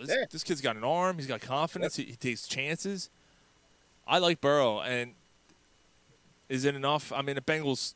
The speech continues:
Speaker 1: let's be honest, they're not a really good team. Um,
Speaker 2: They don't have a bad offense, though. I won't overlook their
Speaker 1: No.
Speaker 2: offense. They got some, gu-, you know, they still have A J Green. A J Green's back.
Speaker 1: Yeah.
Speaker 2: You know, he's healthy. And Mixon, we couldn't stop Malcolm Brown or Darrell Henderson.
Speaker 1: Uh-huh.
Speaker 2: Why, why couldn't Mixon run all over?
Speaker 1: That was a shocker.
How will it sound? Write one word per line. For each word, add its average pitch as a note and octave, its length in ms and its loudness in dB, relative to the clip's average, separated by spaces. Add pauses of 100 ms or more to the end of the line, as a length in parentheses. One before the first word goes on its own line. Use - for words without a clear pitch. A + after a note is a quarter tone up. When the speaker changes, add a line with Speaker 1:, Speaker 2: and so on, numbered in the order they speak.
Speaker 1:
let's B2+ 220 0
be A#2+ 120 -4
honest, A2 300 -6
they're B2 80 -4
not A#2 320 -2
a A#2 80 -6
really A2+ 260 -2
good G#2 160 -8
team. F#2 260 -16 (220)
Um, A2 440 -4 (1040)
Speaker 2:
They F3 80 4
don't B3 120 6
have F4+ 120 2
a C4 100 4
bad A3 180 6
offense, G3 440 4
though. F#2 140 -4 (120)
I C3 60 0
won't A#3 160 2
overlook F3+ 260 0
their B2+ 140 -4
Speaker 1:
No. A#2 140 2
Speaker 2:
offense. D#2+ 220 -16 (160)
They B2 80 -8
got G3+ 160 2
some, C#3 120 -14
gu-, A2+ 120 -6
you C3 100 -6
know, G#2+ 80 -4
they F3 100 -4
still - 160 0
have F#3+ 80 0
A E3+ 100 2
J D#3+ 160 -2
Green. C#3 240 -2
A D3+ 80 -2
J G#3+ 140 -10
Green's E3 260 -8
back. A2+ 320 0 (380)
Speaker 1:
Yeah. A2+ 360 2
Speaker 2:
You A2 80 -12
know, F#2 140 -6
he's C#3 160 -12
healthy. D3 460 2
And A#2 420 4
Mixon, F3 880 0
we F3+ 140 -2
couldn't G3+ 240 -2
stop E3+ 240 4
Malcolm E3 300 4
Brown D3+ 260 6
or C3 40 2
Darrell B2+ 240 6
Henderson. C#3 400 2
Speaker 1:
Uh-huh. C3 220 4
Speaker 2:
Why, A#2+ 140 -4
why D#3 60 0
couldn't C#3 220 -2
Mixon C#3 280 -4
run G2 100 -4
all G2+ 100 0
over? F#2+ 180 -4
Speaker 1:
That D3 220 4
was C#3+ 120 0
a A2 60 -4
shocker. F#2+ 600 -2